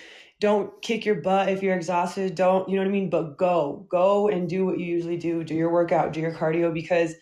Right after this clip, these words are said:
that adds up over time. Like, no matter how many bad days you've had or what, you know what I mean? Over time, it becomes a lifestyle and you're just dedicated to it, you know?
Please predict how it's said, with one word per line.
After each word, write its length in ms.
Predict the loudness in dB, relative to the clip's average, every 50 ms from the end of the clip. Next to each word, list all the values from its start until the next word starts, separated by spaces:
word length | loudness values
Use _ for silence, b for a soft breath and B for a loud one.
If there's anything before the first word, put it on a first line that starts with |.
| B B B B B B B B B _ _ _ _ _
that 200 | 2 2 4 4 4
adds 240 | 4 4 4 4
up 140 | 4 4 4
over 160 | 2 2 0
time. 320 | 0 0 -2 -2 -2 -2 -2
Like, 200 | -2 -4 -4 -4
no 80 | -2
matter 240 | 0 2 2 2 4
how 120 | 2 2 2
many 180 | 2 2 2 2
bad 260 | 4 4 4 4 2
days 220 | 2 0 -2 -2
you've 140 | -4 -6 -4
had 260 | -2 2 2 4 4
or 160 | 2 0 0
what, 300 | 2 4 4 4 4 2 0
you 60 | -2
know 60 | 0
what 60 | 0
I 40 | 2
mean? 160 | 2 0 2
Over 300 | 2 4 4 4 4 2
time, 360 | 0 0 0 2 2 2 2 0
it 100 | 0 -2
becomes 340 | -2 -6 -2 -2 -2 0 0 0
a 40 |
lifestyle 560 | 0 2 2 2 2 0 0 2 4 4 4 4
and 180 | 2 0 -2
you're 100 | -4 -6
just 200 | -8 -10 -8 -6
dedicated 500 | -4 -4 -4 -4 -6 -8 -10 -12 -12 -14
to 120 | -14 -16 -16
it, 100 | -16 -16
you 80 | -14 -12
know? 240 | -10 -10 -10 -12